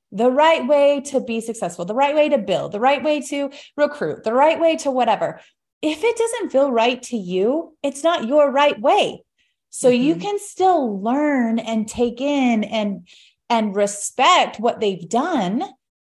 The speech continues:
Speaker 1: and make it your own and
Speaker 2: Mm-hmm.
Speaker 1: take the nugget and tweak it and put it in a, out there in a way that works for you. So it's like, we have to be,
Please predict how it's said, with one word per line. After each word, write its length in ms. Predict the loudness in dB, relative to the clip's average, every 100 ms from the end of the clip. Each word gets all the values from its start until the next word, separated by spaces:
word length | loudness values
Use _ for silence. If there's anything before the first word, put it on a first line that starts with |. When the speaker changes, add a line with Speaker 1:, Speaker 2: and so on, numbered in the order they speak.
| _
Speaker 1:
and 640 | -2 0 2 2 0 -2 -6 _ _
make 300 | -4 -4 -4
it 80 | -8
your 180 | -8 -10
own 320 | -12 -12 -16 _ _
and 540 | -2 0 2 0 -2 -4
Speaker 2:
Mm-hmm. 160 | -10 -6
Speaker 1:
take 300 | -4 -4 -2
the 100 | 0
nugget 520 | 2 0 0 -2 -4 -20 _ -10
and 160 | -8 -8
tweak 320 | -6 -6 0
it 260 | 0 0 -6 _ _ _ -4
and 200 | -4 0
put 160 | 0
it 160 | 0 0
in 160 | -2
a, 200 | 0 -2 -6 _ _ _ _ _ _ _ _
out 240 | 0 0 4
there 160 | 2
in 100 | 4
a 60 | 2
way 180 | 0 0
that 160 | -2
works 300 | -4 -4 -6
for 160 | -12 -8
you. 240 | -8 -8
So 160 | -4 -4
it's 100 | 0
like, 180 | 0 0
we 120 | -4
have 400 | -4 -2 -2 -2
to 120 | -6 -4
be, 480 | -2 -4 -4 -8